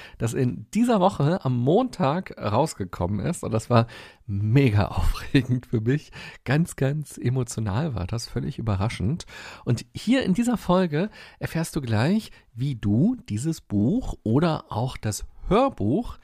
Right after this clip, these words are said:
das ich übrigens auch selbst sprechen durfte, gewinnen kannst. Und du erfährst vor allem auch, was genau eigentlich Resilienz ist, was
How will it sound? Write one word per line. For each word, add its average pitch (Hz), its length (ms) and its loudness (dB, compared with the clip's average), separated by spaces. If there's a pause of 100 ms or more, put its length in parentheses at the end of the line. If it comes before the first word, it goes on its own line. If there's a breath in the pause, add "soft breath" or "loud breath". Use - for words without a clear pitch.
(220 soft breath)
das 113 140 -10
ich 113 120 -6
übrigens 117 380 -4
auch - 360 -6
selbst - 560 -2
sprechen 131 400 0
durfte, 90 500 -4 (520 loud breath)
gewinnen 180 360 4
kannst. - 680 -18 (140)
Und 214 400 -2
du - 80 -6
erfährst 135 440 -4
vor 104 160 -4
allem 117 220 -2
auch, 107 340 -2 (500 loud breath)
was - 300 0
genau 117 640 2
eigentlich 139 840 -2
Resilienz 104 1000 2
ist, - 880 -6
was 104 320 -4